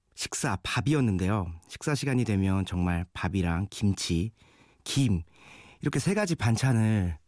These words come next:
가지고 밥을 먹는데 큰 솥에 각자 밥을 퍼서 마치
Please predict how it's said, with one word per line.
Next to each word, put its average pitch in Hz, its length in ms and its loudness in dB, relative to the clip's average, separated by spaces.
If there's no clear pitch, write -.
가지고 107 460 0
밥을 95 280 -2
먹는데 85 440 2
큰 156 220 0
솥에 120 520 0
각자 87 560 -2
밥을 98 280 -2
퍼서 135 420 -2
마치 82 440 -4